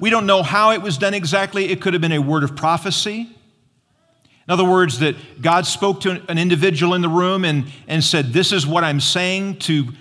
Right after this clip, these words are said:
to the church," 'cause it wasn't just for the sake of Paul and Barnabas. It was for the sake of the whole congregation.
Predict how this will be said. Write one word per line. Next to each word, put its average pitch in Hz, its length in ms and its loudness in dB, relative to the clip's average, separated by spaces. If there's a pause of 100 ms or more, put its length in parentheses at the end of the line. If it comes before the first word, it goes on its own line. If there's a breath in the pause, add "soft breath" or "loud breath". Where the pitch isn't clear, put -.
(420 loud breath)
to 175 140 0
the 139 100 0
church," 208 420 0
'cause 180 140 2
it 175 100 2
wasn't 240 400 0 (260 loud breath)
just 147 260 -2
for 214 80 -6
the 180 100 0
sake 180 240 -2
of 175 100 -4
Paul 170 200 2
and 143 100 0
Barnabas. 135 560 -2 (320 loud breath)
It 226 80 0
was 214 140 -2
for 196 100 -4
the 165 120 -2
sake 185 260 0
of 151 80 -4
the 151 80 2
whole 151 160 0
congregation. 120 880 -4